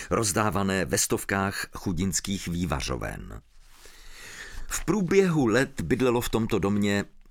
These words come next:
tolik lidí, že dům sám začal žít svým vlastním životem. Záchodové mísy klokotaly jako italský tenor s ústy plnými hypermangánu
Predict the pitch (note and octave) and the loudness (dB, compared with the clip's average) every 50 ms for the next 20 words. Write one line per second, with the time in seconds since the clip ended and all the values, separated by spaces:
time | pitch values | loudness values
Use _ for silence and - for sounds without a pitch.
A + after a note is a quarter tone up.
0 | - - C3+ C3 C#3 D3 C#3+ - A2 G#2 F2 E2 F#2 F#2 F2+ F#2+ G2+ G#2 - - | -2 0 2 4 4 2 2 2 0 0 0 0 0 0 0 -2 -4 -6 -12 -20
1 | - - - - - - - - - - - - A#2 A2+ D3 E3 D3 A2 - - | -20 -20 -20 -20 -20 -20 -20 -16 -8 -4 0 0 2 2 2 0 0 2 2 2
2 | A2 A2+ B2 B2 B2 A2+ G#2 - - A2+ A2 F#2+ - G2+ G#2 G2+ G2+ - - - | 2 2 2 2 0 0 0 0 0 0 0 2 2 0 0 -2 -2 -6 -10 -14
3 | - - - - - - F#2 E2+ G#2 G2+ F2 F#2 F#2 - - F#2 F2 F2 E2 - | -14 -4 0 2 2 2 2 2 2 2 2 0 0 0 -2 -2 0 0 0 -2
4 | C#2 A1+ A#1+ A#1 - - G1+ G1+ G1+ G1+ G#1 - _ _ _ - - - - - | -2 -2 -4 -6 -6 -8 -8 -8 -8 -12 -14 -16 _ _ _ -20 -20 -20 -20 -20
5 | - - - _ _ _ - - - - - - - - - - A2+ A#2 A2+ - | -20 -20 -20 _ _ _ -20 -20 -20 -20 -16 -14 -12 -6 0 2 4 4 4 4
6 | B2 G#2+ G#2+ F2+ G#2 F2 F2 F#2 G#2 A2+ - - - - A2+ - - G2 G2 - | 2 2 4 2 2 2 2 2 2 0 0 0 0 0 -2 -2 0 -2 -2 0
7 | G2 F#2 - F2+ F2 F2+ E2 E2+ E2 - - F2 E2+ - - G2+ - - F2+ F#2 | 0 0 2 2 2 2 2 0 0 0 -2 -2 -2 -2 -2 -4 -2 0 -2 0
8 | - - - D2+ C#2+ - - F2 F2+ F#2+ F#2+ F#2 F#2 F2+ - - - - - - | 0 -2 -4 -4 -4 -2 0 0 2 2 0 0 0 -2 -4 -6 -4 -2 -2 -2
9 | - A#2+ G#2 F#2 - - - - - F#2+ - - - F2 F2 E2 D2+ C2 B1+ B1+ | -2 -2 -2 -2 -2 -2 -2 -2 -2 -2 -2 -2 -2 0 0 0 0 -2 -2 -2
10 | D#2 D#2+ - F#2 F#2 F2+ F#2 G2 G2 F#2+ F2 G2 F#2+ F#2+ G2 G2 G2+ G2 | -2 -2 -2 0 0 0 0 0 0 0 0 2 2 2 2 0 0 -2